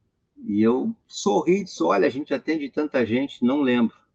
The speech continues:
Ela disse, "O Cauã é aquele menino que o senhor transferiu pra U T I pediátrica lá de Porto Alegre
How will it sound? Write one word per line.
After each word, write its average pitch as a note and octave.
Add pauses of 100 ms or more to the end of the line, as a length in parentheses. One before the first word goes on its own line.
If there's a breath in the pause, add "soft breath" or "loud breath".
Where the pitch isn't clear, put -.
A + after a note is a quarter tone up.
(260)
Ela F#2+
disse, -
"O A2
Cauã B2+
é D3+
aquele D3
menino C#3
que -
o -
senhor B2
transferiu A#2
pra G#2
U A2
T G#2+
I G#2
pediátrica G2
lá C3
de B2
Porto A2
Alegre F#2+